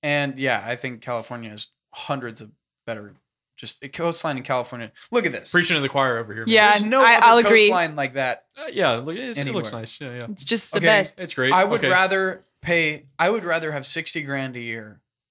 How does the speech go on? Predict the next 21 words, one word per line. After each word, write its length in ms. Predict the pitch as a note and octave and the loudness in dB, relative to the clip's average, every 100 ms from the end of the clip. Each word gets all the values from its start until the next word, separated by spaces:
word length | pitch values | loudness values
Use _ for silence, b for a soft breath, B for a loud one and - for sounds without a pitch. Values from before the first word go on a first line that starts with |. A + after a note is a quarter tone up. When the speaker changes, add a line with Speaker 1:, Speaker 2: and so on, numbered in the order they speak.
| _ - | _ -12
Speaker 1:
than 120 | B2+ | -10
a 60 | |
hundred 280 | A2+ A#2+ A#2 | -8 -10 -12
million 320 | A2+ A2+ A2 | -14 -14 -16
dollars 380 | - F2+ F#2+ - | -18 -20 -20 -20
a 40 | - | -20
year. 260 | - _ _ _ _ _ _ _ _ _ _ _ | -20 _ _ _ _ _ _ _ _ _ _ _
Well, 100 | A2+ | -10
they 80 | A#2 | -8
don't, 220 | A#2+ A2+ G#2 - - G#2+ _ _ - | -6 -8 -14 -18 -20 _ _ _ -4
nobody 240 | F#3+ F#3+ | 0 0
Speaker 2:
Yeah. 60 | D#3+ | 0
Speaker 1:
really 180 | D#3+ | -2
does 360 | C#3 C#3 B2+ - _ - | 0 0 -2 -6 _ -18
a 60 | |
hundred 420 | - - B2+ A2+ G#2 | -10 -6 -6 -8 -12
million 340 | A2 A2 G#2 | -16 -16 -18
a 40 | |
year. 260 | G2+ G2+ G#2 | -18 -18 -18
It's 160 | G#2 - | -16 -16
more, 220 | A2+ - | -16 -18